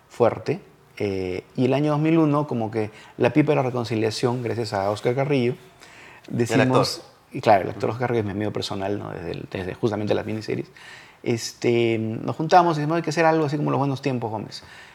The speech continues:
Speaker 1: Entonces hacemos Sarita Colonia, una miniserie en once capítulos que funciona muy bien.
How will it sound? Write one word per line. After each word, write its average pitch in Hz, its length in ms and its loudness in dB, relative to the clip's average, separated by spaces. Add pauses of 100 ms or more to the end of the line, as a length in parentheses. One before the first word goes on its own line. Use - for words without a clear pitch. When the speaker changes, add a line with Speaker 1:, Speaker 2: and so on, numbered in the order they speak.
Speaker 1:
Entonces 147 300 2
hacemos 151 720 -2
Sarita 135 320 0
Colonia, 127 320 2 (840)
una 131 140 -2
miniserie 123 400 0
en 123 80 -2
once 120 180 -2
capítulos 120 600 -6
que 110 100 -8
funciona 104 300 -10
muy 147 140 -2
bien. 247 160 -6